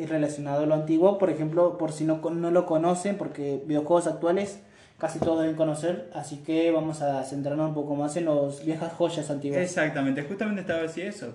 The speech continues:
Speaker 2: pequeñas joyas. Y qué mejor que empezar con una pequeña joya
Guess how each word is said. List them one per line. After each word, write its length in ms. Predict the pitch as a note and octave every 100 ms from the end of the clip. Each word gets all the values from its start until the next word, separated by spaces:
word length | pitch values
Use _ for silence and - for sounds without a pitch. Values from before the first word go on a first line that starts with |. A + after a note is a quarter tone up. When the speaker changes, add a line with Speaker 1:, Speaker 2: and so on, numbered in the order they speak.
| -
Speaker 2:
pequeñas 380 | C#3 D#3 D3 -
joyas. 480 | F3 C3 B2+ - - - - -
Y 460 | C#3+ D3 C#3+ C#3
qué 100 | F#3
mejor 460 | G3 G3 G#3 G3+ -
que 280 | F3+ E3+ D#3
empezar 320 | D3 D3 D#3+
con 100 | D3+
una 140 | D3+
pequeña 300 | D3 D3 C#3+ C#3+
joya 240 | D#3+ D#3+